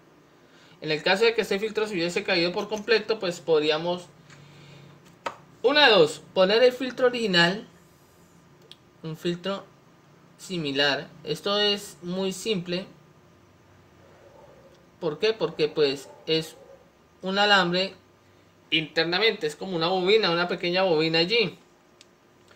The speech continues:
que en conjunto, eh, una es positiva, o sea, una línea de esas es positiva, la otra es negativa. Entonces,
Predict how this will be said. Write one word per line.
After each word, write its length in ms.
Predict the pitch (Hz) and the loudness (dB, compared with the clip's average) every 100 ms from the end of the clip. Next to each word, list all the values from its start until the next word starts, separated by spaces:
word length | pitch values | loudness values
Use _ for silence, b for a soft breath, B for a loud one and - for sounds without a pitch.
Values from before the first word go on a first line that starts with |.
| B B B B B - | B B B B B 2
que 280 | 226 247 240 | 4 4 2
en 240 | 190 185 | 0 0
conjunto, 800 | 170 208 208 208 214 180 180 190 - - | 0 -2 -2 -2 -2 0 -4 -4 -10 -12
eh, 240 | 180 160 - | -4 -4 -2
una 200 | 170 180 | -2 -2
es 140 | 190 | -4
positiva, 720 | 180 202 196 208 214 190 185 - - | -6 -6 -6 -6 -6 -6 -6 -10 -14
o 100 | - | -10
sea, 160 | 165 151 | -4 -4
una 200 | 156 185 | -2 0
línea 380 | 208 208 202 202 | 0 0 2 2
de 60 | |
esas 220 | 185 190 196 | 2 0 -4
es 100 | 190 | -6
positiva, 580 | 196 185 214 220 202 | -8 -8 -6 -2 0
la 120 | 180 160 | 2 0
otra 140 | 165 | -2
es 60 | 185 | -6
negativa. 540 | 165 170 233 226 170 | -6 -4 -2 -2 -2
Entonces, 520 | 156 147 175 156 117 | -6 -6 -4 -4 -8